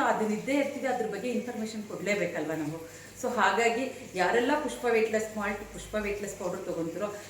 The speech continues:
so ಧೈರ್ಯವಾಗಿ ತಗೋಬೋದು. ಇದು ಸೈಡ್ ಎಫೆಕ್ಟ್ ಇಲ್ಲ, ಇದು ಗವರ್ನಮೆಂಟಿಂದ ರಿಜಿಸ್ಟ್ರೇಷನ್ ಆಗಿದೆ. So ನನ್ನ ಒಂದು ಪುಷ್ಪ ವೇಟ್‌ಲೆಸ್ ಪೌಡರ್, ಪುಷ್ಪ ವೇಟ್‌ಲೆಸ್ ಮಾಲ್ಟ್, so ನೆಕ್ಸ್ಟ್ ಬಂದು ವಿಭಿನ್ನವಾಗಿ ಬರ್ತಾ ಇದೆ. So ನಂದೇ ಒಂದು ಈಗ Amazon ಬಾಕ್ಸಲ್ಲೇ ಯಾವ ಥರ ನೋಡಿರ್ತೀರಾ, ಅದೇ ಥರ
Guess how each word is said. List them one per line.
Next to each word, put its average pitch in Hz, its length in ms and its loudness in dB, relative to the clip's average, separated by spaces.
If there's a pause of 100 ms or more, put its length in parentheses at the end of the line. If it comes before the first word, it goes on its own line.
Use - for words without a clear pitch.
(140)
so 202 120 2
ಧೈರ್ಯವಾಗಿ 254 480 4
ತಗೋಬೋದು. 208 400 2
ಇದು 196 200 2
ಸೈಡ್ 175 240 4
ಎಫೆಕ್ಟ್ 233 300 4
ಇಲ್ಲ, 202 140 -2
ಇದು 165 320 0
ಗವರ್ನಮೆಂಟಿಂದ 233 580 2
ರಿಜಿಸ್ಟ್ರೇಷನ್ 214 560 -2
ಆಗಿದೆ. 202 640 -2 (100)
So 247 160 6
ನನ್ನ 240 340 6
ಒಂದು 285 640 4
ಪುಷ್ಪ 233 300 -4
ವೇಟ್‌ಲೆಸ್ 254 420 0
ಪೌಡರ್, 247 360 2
ಪುಷ್ಪ - 200 -4
ವೇಟ್‌ಲೆಸ್ 226 420 2
ಮಾಲ್ಟ್, 220 280 -2 (420)
so 233 120 6
ನೆಕ್ಸ್ಟ್ 220 300 2
ಬಂದು 254 280 4
ವಿಭಿನ್ನವಾಗಿ 247 540 4
ಬರ್ತಾ 208 300 4
ಇದೆ. 214 260 2
So 214 180 0
ನಂದೇ 202 280 2
ಒಂದು 226 240 4
ಈಗ 196 120 -2 (120)
Amazon 233 420 0
ಬಾಕ್ಸಲ್ಲೇ 220 320 0
ಯಾವ 185 220 2
ಥರ 214 100 0
ನೋಡಿರ್ತೀರಾ, 202 540 -2 (340)
ಅದೇ 185 320 6
ಥರ 302 200 6